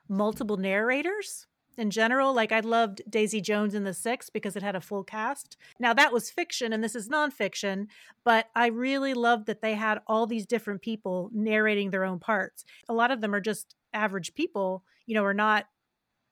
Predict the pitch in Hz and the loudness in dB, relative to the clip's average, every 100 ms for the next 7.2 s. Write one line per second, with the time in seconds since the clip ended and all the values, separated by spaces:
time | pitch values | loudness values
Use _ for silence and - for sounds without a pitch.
0 | - - 202 185 220 262 - 202 208 220 | -20 -10 -6 -4 -4 -6 -6 -4 -2 -2
1 | 214 240 240 - 403 403 262 254 269 320 | -2 -4 -4 0 2 2 0 2 6 4
2 | - 262 262 220 262 240 220 226 226 202 | 4 2 2 0 2 2 2 4 4 2
3 | 185 - - - 427 - - - - 247 | -2 -6 -8 0 0 0 -8 2 4 8
4 | 262 254 247 - 302 226 - 226 220 226 | 8 8 4 0 6 6 6 0 2 4
5 | 226 196 226 220 208 - - 233 233 226 | 2 4 4 4 4 -2 -4 0 6 6
6 | 247 240 233 - - 233 214 226 262 311 | 6 0 -2 -4 0 4 4 4 0 -2
7 | 339 349 | 2 0